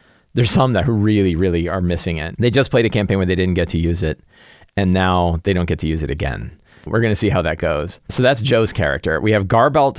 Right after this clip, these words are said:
Hoovish. Garbelt, I think I do have a character sheet for Garbelt. Look at that, I do. So Garbelt is a mushroom person. He's a rogue cat burglar mushroom folk.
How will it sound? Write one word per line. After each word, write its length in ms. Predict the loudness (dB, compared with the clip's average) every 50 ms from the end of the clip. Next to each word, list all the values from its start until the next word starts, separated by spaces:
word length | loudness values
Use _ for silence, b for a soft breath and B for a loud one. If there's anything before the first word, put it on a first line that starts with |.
| -6 -4 -4
Hoovish. 640 | -4 -2 0 0 0 0 -2 -4 -4 -8 -10 -12 -12 -10 -4
Garbelt, 580 | 0 0 0 2 2 2 0 0 0 -2 -4 -6 -6
I 60 | -4
think 160 | -4 -2 -2
I 80 | -2 -2
do 140 | 0 0 0
have 160 | 0 -2 -2
a 60 | -4
character 300 | -4 -4 -4 -4 -6 -8
sheet 200 | -8 -8 -8 -8
for 80 | -8 -8
Garbelt. 360 | -6 -8 -6 -8 -8 -8 -6
Look 120 | -6 -4
at 40 | -2
that, 160 | -2 -2 -2
I 80 | -4 -4
do. 200 | -4 -6 -6 -6 -8 -10 -14 -16 -18 -20 -20 _ _
So 120 | -4 -4
Garbelt 540 | 0 4 4 4 4 4 4 2 2 0 -2 -2
is 300 | 0 2 2 2 0 0 0
a 180 | 2 2 2 2
mushroom 320 | 2 0 0 0 0 2
person. 480 | 2 2 2 0 -2 -4 -4 -8 -8 -4
He's 180 | -2 0 2 2
a 200 | 2 2 2 0 0
rogue 480 | 2 2 4 4 4 4 2 0 -4 -6 _
cat 320 | -4 -2 0 0 0 -2 -2
burglar 800 | 0 0 2 2 2 2 2 2 2 2 2 0 -2 -4 -8 -8 -4
mushroom 480 | 0 0 0 0 0 0 0 0 0 0
folk. 420 | 0 0 -2 -2 -2 -6 -14 -20